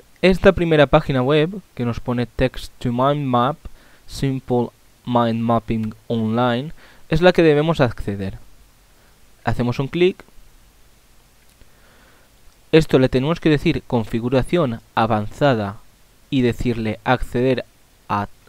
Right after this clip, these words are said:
W W W Text to Mind Map, ¿vale? Y aquí estaremos dentro de, eh, la página web donde podemos realizar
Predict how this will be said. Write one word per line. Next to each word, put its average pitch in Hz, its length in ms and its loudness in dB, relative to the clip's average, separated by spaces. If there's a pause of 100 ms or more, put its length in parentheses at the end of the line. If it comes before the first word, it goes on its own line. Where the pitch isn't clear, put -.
W 120 200 -2
W 120 420 0
W 123 280 0
Text - 300 -8
to 117 60 -8
Mind 139 300 -4
Map, 139 220 -4 (1500)
¿vale? 135 360 2 (800)
Y 208 140 6
aquí 202 200 4
estaremos 165 640 2
dentro 185 600 2 (680)
de, 147 360 0 (960)
eh, 120 460 2
la 117 100 0
página 143 340 0
web 165 160 0
donde 131 240 0
podemos 135 320 -2
realizar 143 520 0